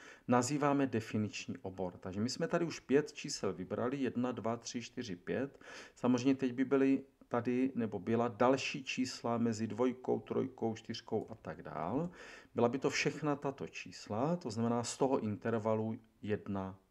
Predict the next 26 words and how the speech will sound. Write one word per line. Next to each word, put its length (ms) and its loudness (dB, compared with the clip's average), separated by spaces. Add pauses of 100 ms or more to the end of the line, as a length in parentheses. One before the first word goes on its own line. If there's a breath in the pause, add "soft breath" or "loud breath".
pět. 400 0
Ty 100 -14
krajní 380 0
body 240 -4
tam 360 -4
patří, 580 -8 (380 loud breath)
proto 300 -2
mám 200 -2
zde 220 -4
ta 320 -6 (140)
kolečka. 680 -4 (580 loud breath)
Takže 220 -2
definiční 640 4
obor 560 0
jsou 500 4
všechny 440 2
hodnoty, 760 -4 (560 soft breath)
ke 120 0
kterým 480 2
přiřadíme 720 4
nějakou 520 0
hodnotu 760 -4 (100)
díky 320 -8
té 200 -4
závislosti. 960 -10 (960 loud breath)
Ob-, 340 8